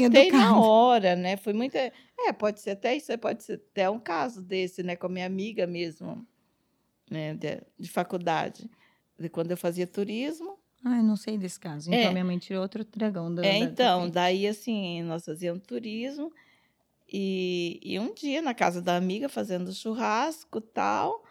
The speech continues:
Speaker 1: eu vi que ela tava toda assim, oferecendo coisa. E daí eu sei que daí eu fiquei olhando aquilo ali e ela já tinha históricos de outras, né? Aí eu chamei, "Fulana, vem aqui."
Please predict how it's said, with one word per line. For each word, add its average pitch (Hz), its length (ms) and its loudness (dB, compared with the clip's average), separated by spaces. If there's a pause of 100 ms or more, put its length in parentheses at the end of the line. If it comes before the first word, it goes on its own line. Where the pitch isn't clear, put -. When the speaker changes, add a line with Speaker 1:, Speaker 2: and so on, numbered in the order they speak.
(280)
Speaker 1:
eu 554 220 -2
vi 403 120 -2
que - 100 -4
ela 349 160 2
tava 339 460 -2
toda 254 920 0
assim, 185 1000 -4
oferecendo 202 800 -4
coisa. 233 720 -4 (760)
E 247 180 0
daí 254 380 2
eu 330 100 2
sei 339 340 0
que - 140 -6
daí 370 140 2
eu 381 60 2
fiquei - 280 -2
olhando 285 400 4
aquilo 254 300 -2
ali 233 640 0
e 208 60 2
ela 240 220 2
já 233 160 -4
tinha 262 280 -8
históricos 214 1040 2
de 196 280 -8
outras, 175 520 -4 (240)
né? 180 280 -6 (1160)
Aí 202 720 0
eu 269 80 2
chamei, 277 420 0
"Fulana, 269 540 0
vem 269 300 0
aqui." 285 560 -6